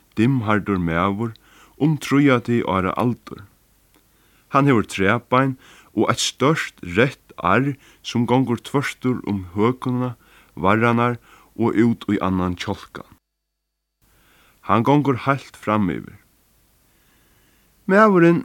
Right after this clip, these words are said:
sum fylgir honum hevur ilt við at skilja hvat hann sigur. Tað er mest sum tungan er í ólagi.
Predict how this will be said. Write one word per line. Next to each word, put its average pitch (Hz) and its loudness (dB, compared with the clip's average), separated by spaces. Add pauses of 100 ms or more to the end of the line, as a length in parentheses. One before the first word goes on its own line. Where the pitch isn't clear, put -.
(140)
sum 135 -2
fylgir 131 0
honum 104 0 (220)
hevur 156 2
ilt - -4
við 113 2
at 104 -4
skilja 107 0
hvat 85 -6
hann 90 -6
sigur. - -6 (880)
Tað 107 2
er 113 6
mest 135 2 (100)
sum 117 -4
tungan 104 0
er 95 -2
í 95 -2
ólagi. 98 0